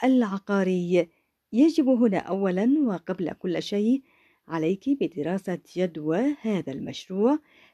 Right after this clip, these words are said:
في المدينة التي تريدين أن تقيمي فيها هذه الصالة، وعليك أيضًا أن تقومي بدراسة مكثفة لكثافة السكان في هذا الموقع وثقافة ممارسة الرياضة في هذه المنطقة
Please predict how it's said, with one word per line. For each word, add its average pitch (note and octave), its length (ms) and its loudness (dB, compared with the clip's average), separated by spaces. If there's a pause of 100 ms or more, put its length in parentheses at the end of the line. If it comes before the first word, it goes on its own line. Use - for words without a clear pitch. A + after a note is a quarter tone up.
(140)
في F3+ 280 -4
المدينة F3 680 -4
التي G#3 280 -6
تريدين F3 520 -6
أن G3 460 -2
تقيمي E3+ 520 -4
فيها G#3 520 -4
هذه D3 260 -6
الصالة، - 480 -14 (720)
وعليك B3 520 0
أيضًا G3 400 -2 (140)
أن F#3 180 -6
تقومي F#3 380 -4
بدراسة D3+ 840 -2
مكثفة G#3+ 1120 -2 (320)
لكثافة E3+ 840 -2 (180)
السكان G3 680 -4
في D#3+ 320 -10
هذا F#3 280 -2
الموقع G#3 760 -2 (480)
وثقافة F3+ 920 -2
ممارسة E3 540 -4
الرياضة E3+ 480 -2
في G3 180 -2
هذه G3+ 140 -2
المنطقة G#3+ 640 -2